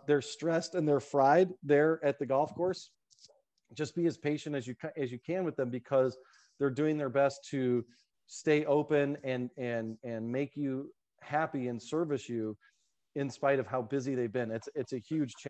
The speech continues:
challenge. So, um, well, you know, I don't like it 'cause the prices are up and there's more golfers there. Yes, that, that, that is the case. I mean, you're in some sort of traffic jam,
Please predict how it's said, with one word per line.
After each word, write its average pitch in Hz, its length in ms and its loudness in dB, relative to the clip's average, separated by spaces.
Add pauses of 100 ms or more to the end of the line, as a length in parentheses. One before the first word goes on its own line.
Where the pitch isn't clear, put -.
challenge. 107 260 -8
So, 120 300 0 (420)
um, 117 440 2 (340)
well, 143 260 2
you 151 80 -4
know, 143 80 0
I 139 80 4
don't 135 140 2
like 143 160 4
it 120 100 -4
'cause 127 140 -4
the 117 80 -4
prices 139 460 2
are 131 100 4
up 131 180 6
and 120 80 -4
there's 120 180 -2
more 127 200 -2
golfers 123 400 0
there. 98 240 -6 (440)
Yes, 147 340 2
that, 135 320 2
that, 131 260 2
that 131 160 2
is 127 140 -2
the 120 100 -4
case. 120 420 -4
I 120 60 -8
mean, 117 160 -6
you're 117 140 -4
in 123 120 -4
some 120 180 -8
sort 113 200 -8
of 95 80 -14
traffic 127 380 -4
jam, 107 340 -12